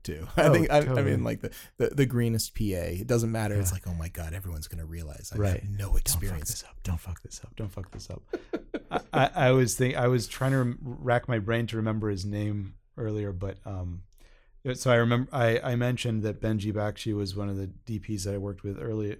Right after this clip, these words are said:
Speaker 2: earliest.
Speaker 1: Mm-hmm.
Speaker 2: Um, and he had sort of all these network connections, and he's friends with, you know, Maddie Labatique and everything, like, and, uh, I didn't know it at the time, but, like, my, one of my very first jobs, the client was Jawbone,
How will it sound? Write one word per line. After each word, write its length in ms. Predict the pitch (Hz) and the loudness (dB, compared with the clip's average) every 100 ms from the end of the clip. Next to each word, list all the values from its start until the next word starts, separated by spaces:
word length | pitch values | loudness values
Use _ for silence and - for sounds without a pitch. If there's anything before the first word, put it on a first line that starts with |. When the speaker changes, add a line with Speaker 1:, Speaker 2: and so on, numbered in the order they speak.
| - | -6
Speaker 2:
earliest. 520 | 120 117 104 - - - - 113 | -2 -2 -4 -8 -14 -20 -16 -10
Speaker 1:
Mm-hmm. 420 | 104 104 - 135 | -8 -10 -6 -2
Speaker 2:
Um, 180 | 120 117 | -2 -2
and 140 | 135 | -4
he 180 | 127 165 | -4 -2
had 160 | 160 127 | -2 -2
sort 180 | 123 117 | 0 0
of 100 | 104 | 2
all 120 | 110 | 0
these 180 | 104 98 | 0 -2
network 360 | 101 - 107 - | -6 -6 -8 -8
connections, 680 | 98 95 92 - 98 95 | -8 -6 -8 -10 -8 -8
and 60 | 101 | -8
he's 120 | 101 | -10
friends 360 | - 92 92 90 | -10 -8 -6 -4
with, 240 | 95 90 - - - | -6 -6 -10 -20 -6
you 140 | 110 | -4
know, 300 | 98 92 92 - - _ - | -2 -2 -4 -8 -16 _ -4
Maddie 260 | 104 98 98 | -2 -2 -2
Labatique 680 | 95 98 95 - 104 98 | -2 -4 -6 -4 -4 -4
and 140 | 104 104 | -4 -4
everything, 460 | 104 107 - 110 | -4 -6 -4 -4
like, 180 | 104 98 - - | -4 -6 -12 -4
and, 400 | 127 117 113 104 - - - - _ - | 0 2 0 -4 -10 -20 -20 -20 _ -2
uh, 280 | 117 117 - | 2 4 2
I 300 | 143 131 135 - 143 | 4 4 4 0 0
didn't 260 | 139 147 | 2 4
know 180 | 135 123 | 6 6
it 60 | 127 | 6
at 60 | |
the 80 | 127 | 4
time, 500 | - - 175 160 139 | -6 -4 2 4 4
but, 140 | 123 127 | 4 2
like, 220 | 110 120 | 0 -2
my, 260 | 127 131 | -4 -4
one 160 | 131 127 | 0 2
of 40 | 131 | 2
my 80 | |
very 340 | 98 95 117 127 | 2 2 4 4
first 300 | - 104 90 | 0 -4 -2
jobs, 480 | 110 117 104 95 101 | -2 0 0 -4 -6
the 60 | |
client 280 | - 117 113 | -6 -6 -4
was 160 | 101 90 | -6 -4
Jawbone, 540 | 107 113 110 104 98 | -2 0 0 -2 -6